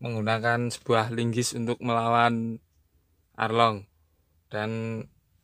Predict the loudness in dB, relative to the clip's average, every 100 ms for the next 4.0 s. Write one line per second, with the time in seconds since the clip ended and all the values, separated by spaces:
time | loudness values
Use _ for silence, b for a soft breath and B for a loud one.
0 | _ 0 0 0 -2 -2 -2 -2 -2 -2
1 | 0 -4 -4 -4 -4 -6 -6 -8 -4 -2
2 | 0 0 -2 -4 -4 -4 -2 -2 -2 -2
3 | -4 -4 -4 -4 -4 -2 -2 -2 -4 -4